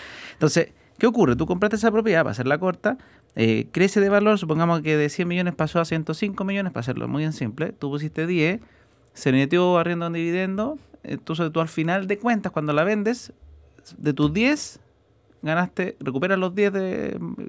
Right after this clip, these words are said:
pagas al banco los noventa que le debes, suponiendo que el banco fue súper pesado y te cobró puro interés,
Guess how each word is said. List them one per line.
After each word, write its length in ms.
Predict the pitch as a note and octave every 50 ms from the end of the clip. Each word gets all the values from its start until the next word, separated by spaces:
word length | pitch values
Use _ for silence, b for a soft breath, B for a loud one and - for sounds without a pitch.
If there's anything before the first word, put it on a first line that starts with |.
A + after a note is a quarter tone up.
| - -
pagas 260 | - D3+ D#3 E3+ D#3+
al 80 | E3 D3+
banco 240 | D#3+ E3+ E3+ - E3
los 100 | E3 E3
noventa 320 | E3+ E3+ F3+ F3 F3 F3+
que 80 | E3+ E3+
le 100 | E3+ F3+
debes, 240 | G3 G3+ G3+ F#3+ -
suponiendo 360 | D#3 D#3+ D#3 D#3 D#3+ E3 D#3
que 60 | D3+
el 40 | C#3+
banco 240 | C#3+ D#3+ D#3 - C#3+
fue 120 | C#3+ D3+
súper 180 | C#3+ D#3+ E3 D#3+
pesado 380 | - - D3+ - - E3+ E3 E3
y 60 | D3+
te 80 | C#3+
cobró 160 | C#3 C#3+ C#3+ D3
puro 120 | E3 E3+
interés, 360 | E3+ D#3+ - E3+ - B2+ F#3+